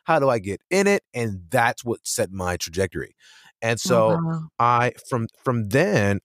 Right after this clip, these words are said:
Speaker 1: I, I went to go, you know, I d-, auditioned for the announce-, school announcements, and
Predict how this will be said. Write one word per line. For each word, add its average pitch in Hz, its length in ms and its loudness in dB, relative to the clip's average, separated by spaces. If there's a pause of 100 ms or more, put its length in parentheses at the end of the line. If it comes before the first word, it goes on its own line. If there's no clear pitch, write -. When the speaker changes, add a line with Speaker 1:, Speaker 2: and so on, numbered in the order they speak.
Speaker 1:
I, 95 180 0 (100)
I 92 40 -4
went 120 200 -2
to 120 100 -4
go, 107 320 0
you 123 120 -2
know, 85 100 -2
I 98 120 0
d-, 90 100 -2
auditioned 101 480 0
for - 140 -2
the 120 100 2
announce-, 98 320 -2 (180)
school 110 320 -2
announcements, 87 600 -4
and 82 520 -4